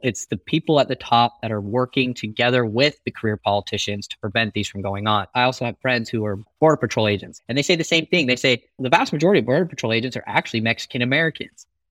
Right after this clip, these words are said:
So it's not like a whole bunch of white supremacist racists guarding the border. It's the majority are Mexican Americans, and they're saying they're being, their hands are being tied. They can't do their jobs. The vast majority of them love America. They love our ideals. So I just kinda wanted to get that out of the way.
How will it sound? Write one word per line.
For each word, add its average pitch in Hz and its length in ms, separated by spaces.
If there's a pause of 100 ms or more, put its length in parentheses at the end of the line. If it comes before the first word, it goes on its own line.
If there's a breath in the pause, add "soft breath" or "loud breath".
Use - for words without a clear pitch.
(140)
So 113 120
it's - 160
not 139 180
like 147 180
a 120 80
whole 131 260
bunch 135 260
of 107 140
white 110 240
supremacist 127 600
racists 117 380
guarding 117 280
the 104 60
border. 117 420
It's 143 140
the 123 140
majority 143 380
are 139 60
Mexican 127 340
Americans, 117 680 (320)
and 123 100
they're 135 120
saying 180 280
they're 135 120
being, 143 220
their 127 120
hands 151 260
are 127 60
being 104 280
tied. - 320
They 123 100
can't 139 320
do 139 120
their 139 140
jobs. 117 560 (300)
The 101 80
vast 131 240
majority 135 320
of 120 80
them 120 340 (100)
love 113 240
America. 113 540
They 104 80
love 113 240
our 113 100
ideals. 98 420
So 117 100
I 120 40
just - 180
kinda 135 140
wanted 113 220
to 101 80
get 104 140
that 104 220 (460)
out 113 120
of 107 40
the 101 80
way. 98 340